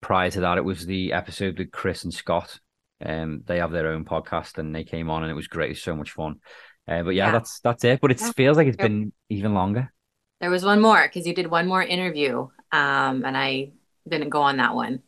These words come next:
Speaker 2: 'cause there
Speaker 1: That's
Speaker 2: was
Speaker 1: that
Speaker 2: already
Speaker 1: one. No, that, that's that one. That's the Chris and
Speaker 2: Oh, that's
Speaker 1: Scott
Speaker 2: that
Speaker 1: one.
Speaker 2: one.
Speaker 1: That's
Speaker 2: Yeah,
Speaker 1: that
Speaker 2: yeah.
Speaker 1: one, yeah.
Speaker 2: Okay.
Speaker 1: Yeah.
Speaker 2: All
Speaker 1: But it
Speaker 2: right.
Speaker 1: do-, it does feel like it's been way longer.
Speaker 2: I know. Well, time is just passing. It's December now.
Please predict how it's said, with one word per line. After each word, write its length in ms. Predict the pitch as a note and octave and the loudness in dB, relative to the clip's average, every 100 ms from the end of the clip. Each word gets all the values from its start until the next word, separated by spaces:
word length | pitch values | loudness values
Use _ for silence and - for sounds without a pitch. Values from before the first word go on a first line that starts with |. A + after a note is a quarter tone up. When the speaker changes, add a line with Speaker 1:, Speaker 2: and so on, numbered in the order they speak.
| - | -10
Speaker 2:
'cause 140 | D3+ | -2
there 80 | D3 | 2
Speaker 1:
That's 140 | C3+ | 2
Speaker 2:
was 0 | |
Speaker 1:
that 80 | D3 | 4
Speaker 2:
already 160 | C3 B2+ | 4 4
Speaker 1:
one. 80 | |
No, 120 | C#3+ C#3+ | 2 4
that, 180 | D3 | 4
that's 220 | - D3 - | 4 4 4
that 220 | B2 A#2+ | 4 6
one. 120 | C3+ | 4
That's 200 | C3 - | 4 0
the 80 | A#2+ | -4
Chris 240 | - A#2 | 0 0
and 60 | - | 4
Speaker 2:
Oh, 20 | |
that's 140 | F#3 G#2+ | 4 4
Speaker 1:
Scott 80 | |
Speaker 2:
that 80 | G2 | 4
Speaker 1:
one. 80 | A2+ | 0
Speaker 2:
one. 80 | - _ _ _ - | -2 _ _ _ -2
Speaker 1:
That's 160 | G#2+ | 0
Speaker 2:
Yeah, 100 | - | 2
Speaker 1:
that 80 | G2+ | 2
Speaker 2:
yeah. 80 | F#2+ | 2
Speaker 1:
one, 100 | F#2 | 0
yeah. 120 | E2+ E2+ _ _ - | -2 -8 _ _ -12
Speaker 2:
Okay. 140 | D3+ - | -4 -4
Speaker 1:
Yeah. 100 | C2 - _ _ _ _ _ _ - | -4 -8 _ _ _ _ _ _ -6
Speaker 2:
All 120 | C#3+ | 2
Speaker 1:
But 20 | |
it 40 | |
Speaker 2:
right. 100 | B2 | 2
Speaker 1:
do-, 140 | B2+ D#3 | 6 6
it 140 | C#3 | 8
does 180 | D#3 D#3 | 6 4
feel 240 | - C3+ | 6 6
like 140 | C#3 B2 | 6 4
it's 100 | A#2+ | 0
been 340 | A#2+ A2 G2+ | 0 0 0
way 260 | G2 G2 G#2 | -2 2 2
longer. 420 | F#2+ F2+ F#2+ A2 _ _ _ _ _ _ _ _ _ _ _ _ _ _ - | 2 0 0 -2 _ _ _ _ _ _ _ _ _ _ _ _ _ _ -2
Speaker 2:
I 100 | G3 | 4
know. 520 | G3+ G3+ F3 D#3+ D#3+ - | 8 8 8 6 -2 -4
Well, 160 | F#3+ | -4
time 340 | F#3 G3+ G#3 G#3 | 2 2 4 2
is 160 | G3+ | 0
just 260 | G3+ F#3+ - | -2 -4 -2
passing. 500 | G3 F#3+ A3 E3 D3+ | 4 6 4 0 -4
It's 160 | D3 - | -6 -6
December 440 | D#3+ E3+ F3+ E3+ | -2 0 2 4
now. 380 | C#3 B2 A#2 | 4 4 2